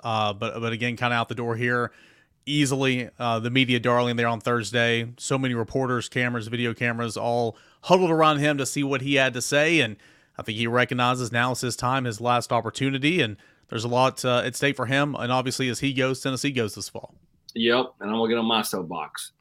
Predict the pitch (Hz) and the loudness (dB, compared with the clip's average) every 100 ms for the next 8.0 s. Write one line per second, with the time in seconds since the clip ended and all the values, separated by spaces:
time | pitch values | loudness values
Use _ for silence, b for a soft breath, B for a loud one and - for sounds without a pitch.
0 | _ 101 107 107 98 101 113 127 127 131 | _ -12 -6 -4 -4 -4 -2 0 2 2
1 | 107 95 95 90 - 101 90 98 98 95 | 0 -2 -8 -10 -10 -8 -8 -6 -6 -8
2 | - 85 87 78 82 82 82 - 82 95 | -12 -12 -12 -12 -12 -14 -14 -12 -8 -6
3 | 98 92 92 85 71 71 - 127 110 107 | -6 -8 -8 -10 -12 -12 -4 -2 0 0
4 | 107 80 82 95 101 110 107 110 107 107 | 0 -4 -6 -6 -4 -2 0 0 -2 -2
5 | 113 113 113 - B B - 107 107 - | -4 -2 -4 -8 B B -8 -6 -6 -6
6 | 104 107 110 107 107 107 104 95 - _ | -2 0 2 2 2 -2 -4 -8 -12 _
7 | 117 117 113 110 107 117 110 107 95 85 | -4 -2 -2 -4 -4 -2 0 0 -2 -8